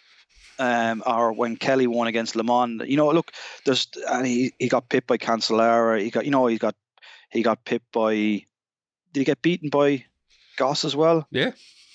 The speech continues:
Speaker 2: yeah. I mean,
Speaker 1: Uh,
Speaker 2: he's, he's
Speaker 1: it
Speaker 2: been so close so often, that must be burning a hole in him, as you say.
Speaker 1: So, uh, but the silly thing is,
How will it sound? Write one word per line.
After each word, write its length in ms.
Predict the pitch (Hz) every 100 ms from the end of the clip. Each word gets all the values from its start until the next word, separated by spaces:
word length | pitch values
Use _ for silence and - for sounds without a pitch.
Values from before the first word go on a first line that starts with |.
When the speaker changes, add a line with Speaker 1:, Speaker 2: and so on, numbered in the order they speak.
| _ -
Speaker 2:
yeah. 220 | 107 180 -
I 100 | 151
mean, 120 | 151
Speaker 1:
Uh, 40 | 127
Speaker 2:
he's, 120 | -
he's 160 | 175
Speaker 1:
it 40 | -
Speaker 2:
been 120 | 151
so 280 | - 226 220
close 340 | - 214 196
so 260 | - 156 139
often, 260 | 175 113
that 140 | 98 135
must 280 | 120 156 -
be 80 | 120
burning 440 | 92 117 131 117
a 80 | 104
hole 280 | 110 117 123
in 80 | 98
him, 120 | 85
as 120 | 87
you 80 | 92
say. 180 | 85 87 _ _ _ - - - - -
Speaker 1:
So, 280 | - 151 147
uh, 140 | - - - - -
but 100 | 175 - _ _ _
the 80 | 151
silly 240 | - 196
thing 200 | 180 160
is, 320 | 127 110 -